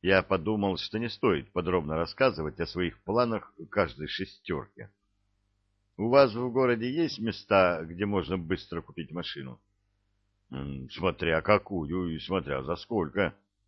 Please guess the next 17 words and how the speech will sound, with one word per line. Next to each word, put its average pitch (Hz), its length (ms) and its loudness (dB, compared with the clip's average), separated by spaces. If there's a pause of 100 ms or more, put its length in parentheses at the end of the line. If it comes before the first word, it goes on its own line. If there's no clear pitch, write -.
(360)
Если 95 420 0
подешевле, 98 680 2
то 85 160 -2
надо 80 320 0
ждать 71 320 -4
воскресенья. 87 920 -6 (480)
Ну, 104 420 2
а 90 60 6
если 87 360 -2
деньги 90 360 0
есть, 101 680 0
то 98 280 2
можно 123 320 0
уже 107 240 0
через 113 320 0
два 95 220 4
часа, 107 520 0